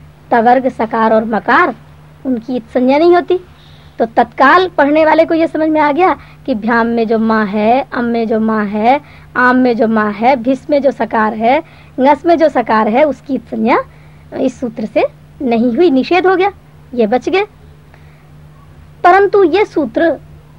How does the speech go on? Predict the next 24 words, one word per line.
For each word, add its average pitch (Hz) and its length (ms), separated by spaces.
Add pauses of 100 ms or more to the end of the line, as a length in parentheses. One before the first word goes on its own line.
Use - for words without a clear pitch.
(300)
जो 226 200
प्रक्रिया 254 480
ग्रंथ 269 220
बने, 269 340
सिद्धांत 220 520
कौमुदी 254 400
इत्यादि, 247 440 (360)
ये 254 80
हलंत्यम, 262 800
अ, 349 40 (560)
के 254 340
साथ 277 300 (140)
ये 370 80
सूत्र 370 320
नहीं 427 200
व्याख्यात 254 480
है। 254 260 (540)
सैकड़ों 311 320
सूत्रों 285 400
के 262 140
बाद 233 300
न 254 180
विभक्तौ 226 460
तुस्माह 220 400